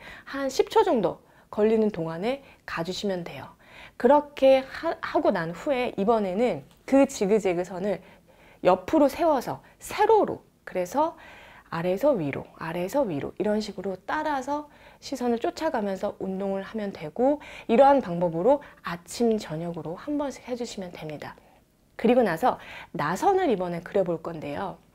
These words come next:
나선을 가운데서부터 시작해서 쭉 그려주신 후에 역시 같은 방법으로 시선을 따라서 선을 따라서 쭉 움직여주시면 돼요.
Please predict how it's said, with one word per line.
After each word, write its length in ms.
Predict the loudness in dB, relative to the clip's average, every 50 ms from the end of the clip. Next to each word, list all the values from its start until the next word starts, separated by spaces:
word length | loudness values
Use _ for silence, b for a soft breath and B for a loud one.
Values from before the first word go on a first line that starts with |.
| _ _ B B B B B
나선을 600 | -2 0 0 0 0 0 0 2 4 4 2 2
가운데서부터 760 | -2 -4 -6 -4 -2 -2 -2 0 0 -2 -2 -2 -4 -4 -4 -4
시작해서 520 | -4 -4 -8 -6 -6 -8 -6 -6 -6 -6 B B B B B -6
쭉 480 | -2 0 0 2 2 2 2 0 -2 _ _ _
그려주신 600 | -10 -2 -2 0 0 0 -4 -6 -6 -6 -10 -10 -10 -6
후에 320 | -4 0 0 0 0 -2 B B B B B B B
역시 300 | 0 0 2 0 -2 0
같은 500 | -2 -6 -6 -6 -4 2 2 2 2 2
방법으로 800 | -2 -4 -6 -4 2 4 4 4 2 0 0 0 0 0 -2 -6 _ _ _ _ _ _ _ _ _ _ _ _ _
시선을 420 | -6 -6 -2 2 2 2 2 2
따라서 400 | 0 -2 -2 -2 -2 -2 -4 -4 B B B B
선을 380 | B -4 0 2 2 2 0 0
따라서 380 | 0 0 0 0 0 -2 -4 -6 _
쭉 480 | -6 -4 0 0 2 4 4 2 0 -2 B B B B B
움직여주시면 840 | -4 -4 -2 -2 0 2 4 4 2 2 -2 -6 -6 -8 -8 -8 -8
돼요. 320 | -8 -10 -10 -10 -10 -12